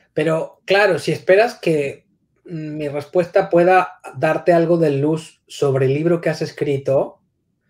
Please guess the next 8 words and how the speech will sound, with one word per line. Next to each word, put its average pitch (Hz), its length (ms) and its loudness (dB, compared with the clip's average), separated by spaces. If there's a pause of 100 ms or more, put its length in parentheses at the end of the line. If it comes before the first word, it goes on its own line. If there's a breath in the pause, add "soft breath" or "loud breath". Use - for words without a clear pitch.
(440)
quizá 196 480 2
mi 240 100 -2
respuesta 175 640 -2
no, 180 460 -6
no 165 260 -6
te, 185 340 2
no 156 280 -6
te, 170 480 0